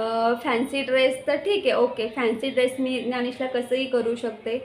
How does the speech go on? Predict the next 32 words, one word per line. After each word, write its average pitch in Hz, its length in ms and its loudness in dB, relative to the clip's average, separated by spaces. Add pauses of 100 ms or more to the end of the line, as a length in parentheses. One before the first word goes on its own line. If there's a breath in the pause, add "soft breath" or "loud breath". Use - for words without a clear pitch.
(340 loud breath)
ज्ञानेशला 302 460 2
ड्रॉइंग 262 420 2
काढता 240 380 0
येतं, 226 440 -2 (360)
बाकी 226 320 -2
स्पीच 285 560 -6
तर 285 60 -4
ज्ञानेश 269 340 -2
नाही 240 260 -2
बोलू 208 220 -2
शकत. 190 340 -10 (600 loud breath)
तर 240 160 2
मग 269 440 0 (440)
ज्ञानेश 254 340 0
फक्त 302 320 -2
दोघांमध्ये 285 720 4
तो 311 360 2
म्हणजे 302 280 0
हे 311 120 4
करू 294 320 2
शकतो, 254 380 -4
मॅनेज 240 400 -2
करू 240 260 -2
शकतो, 247 420 -2
पण, 247 340 -4
अ, 240 260 -2 (960 loud breath)
तिघांमध्ये 262 480 0
तो 277 60 0
मॅनेज 240 380 -2
नाही 240 240 -2
करू 233 220 -4
शकत, 233 360 -6